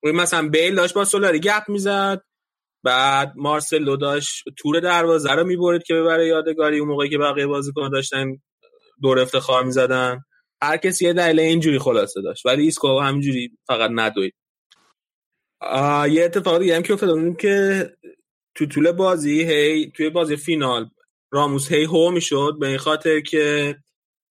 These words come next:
محمد صلاح رو مصدوم کرده بوده توی جام، فینال جام باشگاه اروپا. هوادارهای علیه امارات هوش می‌کردن و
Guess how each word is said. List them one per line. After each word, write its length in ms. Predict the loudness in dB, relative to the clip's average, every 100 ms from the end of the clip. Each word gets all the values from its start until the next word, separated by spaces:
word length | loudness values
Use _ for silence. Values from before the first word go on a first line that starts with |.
| _ -2
محمد 340 | 0 0 -2
صلاح 400 | 0 2 4 4
رو 260 | 2 0 -2
مصدوم 400 | -2 -2 -4 -6
کرده 360 | -2 -2 0 -2
بوده 160 | -4
توی 260 | -2 -2 -2
جام، 360 | -2 -2 -4
فینال 360 | -6 -2 0 0
جام 220 | 0 0
باشگاه 360 | 0 0 0 2
اروپا. 640 | 2 0 2 2 2 0 -4
هوادارهای 640 | -2 2 2 4 2 4 2
علیه 480 | 2 2 0 0 -2
امارات 540 | 0 0 2 0 -4 -4
هوش 240 | -2 0 -2
می‌کردن 720 | -4 -2 -2 -2 -2 -2 -6 -12 _ _ _ _ _ _ _ -20 -12
و 40 | -2